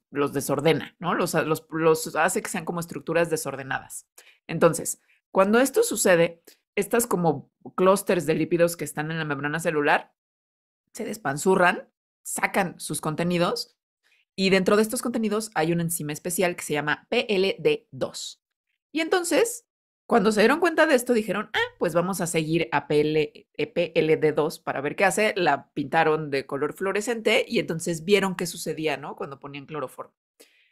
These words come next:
Eh, esta enzima lo que hace es que va y activa moléculas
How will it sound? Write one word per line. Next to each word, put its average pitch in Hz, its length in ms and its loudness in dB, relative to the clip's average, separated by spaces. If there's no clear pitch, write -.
Eh, 220 600 8
esta 403 240 2
enzima 269 640 -2
lo 190 240 2
que 196 140 -2
hace 202 400 -2
es 233 160 0
que 262 120 -2
va 247 260 4
y 220 140 0
activa 208 640 0
moléculas 180 920 -2